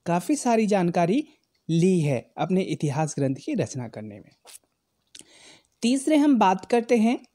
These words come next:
जॉर्ज ग्रियर्सन की। देखिए, जॉर्ज ग्रियर्सन ने जो इतिहास लिखा उसका नाम है The Modern Vernacular Literature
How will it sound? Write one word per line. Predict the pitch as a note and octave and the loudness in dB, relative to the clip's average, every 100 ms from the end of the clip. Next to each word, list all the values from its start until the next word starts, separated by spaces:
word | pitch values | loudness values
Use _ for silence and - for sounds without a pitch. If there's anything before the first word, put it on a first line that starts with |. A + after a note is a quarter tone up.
| _ _ _ _ _ C3+ | _ _ _ _ _ -2
जॉर्ज | D#3 F#3 F3 | 2 2 2
ग्रियर्सन | F#3 D3+ D3 F#3 - G#3+ | 0 2 2 2 0 0
की। | G#3 A#3 - - - - | 0 -4 -6 -20 -8 -4
देखिए, | B3 | -2
जॉर्ज | G#3 F3+ F3+ A#3+ | 0 2 2 0
ग्रियर्सन | B3 B3+ B3 - C4 | 2 2 2 0 2
ने | C4 C4 C4 C4 C#4 G#3+ | 4 4 4 2 -2 0
जो | G3+ G3+ G3 F#3+ - _ _ _ _ _ _ _ _ - | 2 2 2 -2 -10 _ _ _ _ _ _ _ _ -6
इतिहास | F3 A#3+ A3 C4+ - | 2 2 4 0 0
लिखा | G#3+ G3+ G#3 - - | 0 0 -2 -6 -10
उसका | G3 A3+ | -6 -2
नाम | G3 F3 A3 | 0 2 0
है | A3 F3 E3 E3 _ _ _ | 0 0 0 -2 _ _ _
The | C#3+ E3 | 0 2
Modern | C3 D3 F3 F#3 A#3 A#3 F#3 | 2 0 0 2 0 0 0
Vernacular | D3 D#3 G3 A3 - G3+ G3+ G3 | 0 0 -2 -4 -2 0 2 0
Literature | F#3+ C#3 D#3+ E3+ F#3+ F#3 G3+ | 0 -2 -2 -2 -4 -2 -4